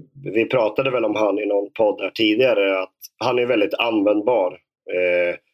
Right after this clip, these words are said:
han är en sån som egentligen skulle kunna sitta på sidan och sen hoppa in och, och stå och styra spelet i, i powerplay. Så jag tror att hur de än väljer att använda han, så kommer du ha användning av han. För han är fortfarande bra och han bidrar ju med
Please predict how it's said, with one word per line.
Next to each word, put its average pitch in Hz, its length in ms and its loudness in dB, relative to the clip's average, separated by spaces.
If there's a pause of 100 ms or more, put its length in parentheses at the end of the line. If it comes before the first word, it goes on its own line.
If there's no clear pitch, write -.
(420)
han 110 180 0
är 127 100 2
en 113 60 0
sån 110 260 0
som 113 180 0
egentligen 113 340 2
skulle 104 220 -2
kunna 98 440 0 (500)
sitta 123 320 -2
på 101 120 0
sidan 117 460 0
och 101 60 -2
sen 113 140 0
hoppa 117 300 0
in 117 180 2
och, 101 300 0
och 98 240 0
stå 104 220 0 (300)
och 101 340 -2
styra 101 360 0
spelet 104 400 0
i, 92 340 -2
i 95 100 -6
powerplay. 95 640 -2 (100)
Så 95 460 0
jag 104 120 0
tror 117 140 2
att - 120 -6 (640)
hur 131 160 2
de 117 160 2
än 107 120 2
väljer 101 280 2
att 98 140 0
använda 123 320 0
han, 95 160 -2
så 95 100 -8
kommer 120 340 0
du 92 60 -6
ha 95 220 0
användning 95 340 0
av 82 160 -16
han. 82 140 -20
För 101 60 -2
han 98 100 -2
är - 40 -8
fortfarande 107 480 0
bra 110 320 0
och 90 60 -2
han 95 160 -2
bidrar 104 420 0
ju 101 120 -4
med 95 160 -18